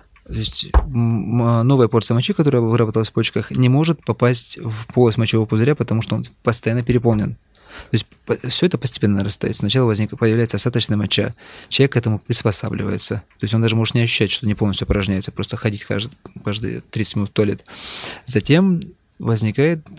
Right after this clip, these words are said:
гидронефроз, то есть уже начинают страдать верхние мочеводящие пути, то есть почки. И получаем, что человека в запу-, человек в запущенной форме этого заболевания, м, встречается с, с таким жизнеугрожающим состоянием, как хр-, хроническая почечная недостаточность. То есть,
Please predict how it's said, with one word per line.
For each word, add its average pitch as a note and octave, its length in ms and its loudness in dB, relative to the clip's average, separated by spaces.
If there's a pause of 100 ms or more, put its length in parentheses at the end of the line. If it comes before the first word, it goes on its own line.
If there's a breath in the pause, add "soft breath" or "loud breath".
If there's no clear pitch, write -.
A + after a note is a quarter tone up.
гидронефроз, A#2 680 0
то - 100 -6
есть G#2 140 -2 (240 loud breath)
уже A2+ 280 -2
начинают A#2 360 -2
страдать A#2+ 300 -2
верхние A2 300 0
мочеводящие G#2+ 440 -2
пути, - 160 -14
то - 80 -2
есть G2+ 120 0
почки. - 360 -2 (420)
И - 60 -14
получаем, C3 680 0
что - 280 -4
человека A2+ 420 -2
в G#2 80 -2
запу-, G#2+ 240 -4
человек A2+ 240 -2
в A2 40 -4
запущенной D3+ 420 0
форме A#2+ 380 -2 (380 loud breath)
этого A#2 140 2
заболевания, A2 640 0 (480)
м, A2 560 -2
встречается - 800 0
с, - 760 -2
с A2+ 140 -4
таким A2+ 260 2
жизнеугрожающим A2+ 680 4
состоянием, C3+ 480 2
как G#2+ 260 -2
хр-, - 320 -4
хроническая A#2 460 2
почечная G#2+ 280 0
недостаточность. G2+ 600 0 (260 soft breath)
То - 60 4
есть, A2 160 2